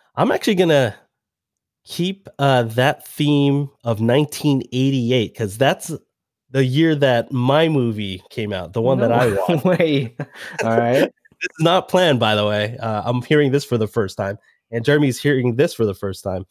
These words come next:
Speaker 1: The movie that I watched, and I watched it on Hulu, so we're not matching this week, but I watched it on Hulu. It's, uh, Rain Man, starring, uh, Dustin Hoffman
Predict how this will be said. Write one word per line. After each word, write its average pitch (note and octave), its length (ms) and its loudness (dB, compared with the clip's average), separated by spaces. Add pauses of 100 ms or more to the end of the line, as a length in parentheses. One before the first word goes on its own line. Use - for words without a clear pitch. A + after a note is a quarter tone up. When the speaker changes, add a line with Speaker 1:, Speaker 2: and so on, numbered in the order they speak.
(500)
Speaker 1:
The C3+ 80 2
movie A3 300 2
that C3 240 2
I C3 180 4
watched, G2+ 600 -2 (680)
and G#2 100 -8
I G#2 40 0
watched C#3+ 280 0
it D#3 40 2
on B2+ 180 0
Hulu, G2+ 540 -2 (320)
so F#2+ 460 -8 (380)
we're A#2 100 -4
not D3 120 4
matching C#3 380 2
this A#2 180 -2
week, F2+ 260 -10
but G2+ 140 -6
I G2 40 -6
watched C#3+ 260 0
it F#3 40 2
on F3 160 2
Hulu. B2+ 440 0 (100)
It's, B2+ 420 -8
uh, B2 300 2
Rain G3 240 2
Man, D3 180 0 (480)
starring, D3 540 2
uh, B2+ 160 2
Dustin D3+ 340 -2
Hoffman C#3 480 -2